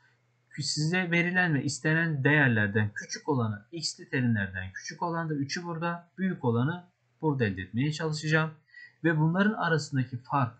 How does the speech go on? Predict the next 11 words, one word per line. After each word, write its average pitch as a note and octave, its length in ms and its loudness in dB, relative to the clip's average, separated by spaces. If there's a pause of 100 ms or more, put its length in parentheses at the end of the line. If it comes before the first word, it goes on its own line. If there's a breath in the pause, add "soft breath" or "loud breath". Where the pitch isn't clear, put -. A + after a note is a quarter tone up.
(120)
iki A#2 220 -4
olduğu A#2 460 -2
için F#3 440 -2 (440)
verdiğim D3+ 540 4
x - 260 -8
değerlerinde A#2 460 0
ne F3 60 -2
yapacağım? F3 500 0
İkişer D#3+ 340 -2
ikişer A2+ 300 -2
artıracağım. - 540 -16